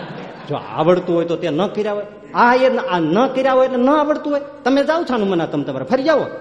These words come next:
સાંજે ઢોકળા તૈયાર. તમારે ઢોકળાનું કામ છે કે બીજું, બીજી બધી લબારી કરવાની વાત છે?"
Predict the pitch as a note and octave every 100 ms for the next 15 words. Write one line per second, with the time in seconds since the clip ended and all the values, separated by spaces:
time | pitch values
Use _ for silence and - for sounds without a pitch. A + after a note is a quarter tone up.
0 | - G#3 B3+ C4 F3+ F#3 A#3+ E4 D4+ E3+
1 | - F#3+ A3+ E3 G3+ B3+ C#4+ C#4 C#4+ D4
2 | C#4+ C4+ B3 B3 A3 A#3+ A#3+ A3 F3+ F#3
3 | A3+ A3+ A#3 G#3+ G3 E3 - -